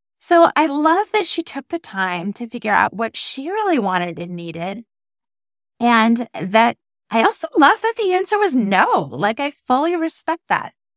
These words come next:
Would the reunion have been so much more fun with her? Yes. Do I completely respect and understand her wishes to not go?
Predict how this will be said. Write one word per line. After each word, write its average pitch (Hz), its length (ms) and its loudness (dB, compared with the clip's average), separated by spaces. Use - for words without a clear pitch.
Would 254 200 -2
the 240 100 0
reunion 185 440 -4
have 240 200 -4
been 170 380 -2
so - 500 -2
much 190 240 -4
more 190 180 -2
fun 175 200 -6
with 202 160 -8
her? 339 200 -2
Yes. - 580 -2
Do 262 200 4
I 208 220 6
completely 233 600 -6
respect 202 500 -4
and 208 120 -2
understand 196 880 -6
her 247 200 -4
wishes 208 380 -4
to 214 120 -10
not 196 220 -6
go? 202 380 -4